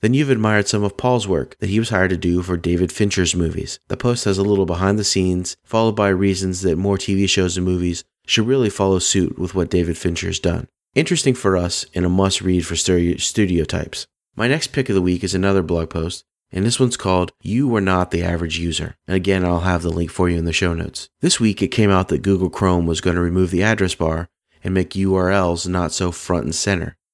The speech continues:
I hate that idea, and I was really grumpy about it earlier this week. I regularly navigate by changing U R Ls around, but as Hugo reminds us in the post, "We are not the average user." My non-techie wife wouldn't change a U R L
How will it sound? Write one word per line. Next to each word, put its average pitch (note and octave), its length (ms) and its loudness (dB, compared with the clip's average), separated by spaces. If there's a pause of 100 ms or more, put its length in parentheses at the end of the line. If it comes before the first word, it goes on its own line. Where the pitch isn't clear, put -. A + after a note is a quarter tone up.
(140)
I G2+ 180 2
hate - 640 -2
that E2+ 180 0
idea, E2 460 -2 (300)
and F#2+ 140 0
I F2+ 60 2
was F2+ 140 0
really F#2+ 300 2
grumpy E2+ 360 0
about E2+ 280 -2
it - 80 -6
earlier D#2+ 320 -2
this E2 200 -6
week. - 200 -8 (320)
I A2 80 -2
regularly G#2+ 600 2
navigate E2+ 540 -2
by E2 160 -4
changing F2+ 400 0
U F2 160 2
R E2+ 120 2
Ls E2+ 200 0
around, E2 400 -4 (540)
but A#2+ 80 0
as A2+ 140 -2
Hugo C3 360 0
reminds F#2 420 2
us F2+ 200 -4
in E2+ 80 -4
the E2 40 -6
post, E2 440 -4 (480)
"We G#2 300 2
are F2 100 4
not F2 220 0
the F2 140 2
average E2+ 360 0
user." F2+ 360 -4 (580)
My G2+ 140 2
non-techie A2+ 560 0
wife F2 340 0
wouldn't E2+ 300 -2
change E2+ 240 -4
a F2 40 0
U F2 240 2
R F2 200 2
L E2+ 200 0